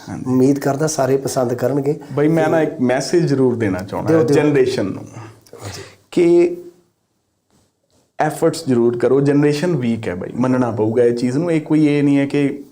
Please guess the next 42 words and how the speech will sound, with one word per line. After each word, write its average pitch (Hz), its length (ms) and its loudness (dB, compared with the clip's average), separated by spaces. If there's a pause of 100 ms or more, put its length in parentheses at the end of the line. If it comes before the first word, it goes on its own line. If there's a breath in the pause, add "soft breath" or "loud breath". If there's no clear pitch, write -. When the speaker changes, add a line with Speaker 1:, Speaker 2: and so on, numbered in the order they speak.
Speaker 1:
ਕਿਸੇ 120 220 -4
ਨੂੰ 120 220 -4
ਟੌਂਟ 135 280 2
ਹੈ 120 80 0
ਜਾਂ 113 160 -2
ਕੁਛ 110 260 -8
ਵੀ 135 80 0
ਹੈ, 160 40 2
Speaker 2:
ਨੌਜਵਾਨ। 156 220 4
Speaker 1:
ਜਨਰੇਸ਼ਨ 139 420 2
ਵੀਕ 127 320 0
ਹੈ 85 60 -4
ਬਾਈ। 117 300 -10
Speaker 2:
ਹੂੰ। 98 240 -14 (1120 loud breath)
Speaker 1:
ਵੀਕ 175 340 0
ਥਿੰਗਸ 160 300 2
ਬ੍ਰੇਕ, 113 380 -2 (240)
ਆਪਣੀ 131 240 -2
ਜਿਮ 120 260 0
'ਚ 120 80 -2
ਵੀ 113 100 -6
ਲਿਖਿਆ 110 220 -6
Speaker 2:
ਲਿਖਿਆ 151 260 0
Speaker 1:
ਹੋਇਆ। 117 120 -2
Speaker 2:
ਹੋਇਆ 117 100 -8
ਹੈ। - 40 -12
Speaker 1:
ਕਮਜ਼ੋਰ 147 380 2
ਚੀਜ਼ਾਂ 135 320 0
ਟੁੱਟ 139 240 -6
ਜਾਂਦੀਆਂ, 95 460 -8 (500)
ਉਹ 113 40 -2
ਬਿਮਾਰੀ 117 400 0
ਨਾਲ 127 200 0
ਟੁੱਟ 127 240 -4
ਜੇ, 127 200 -4 (280)
ਉਹ 127 60 -14
ਕਾਸੇ 139 300 -4
ਨਾਲ 117 180 -6
ਟੁੱਟ - 260 -12
ਜੇ - 140 -14
ਬਾਈ। - 180 -16 (800 loud breath)
ਸੋ - 300 -2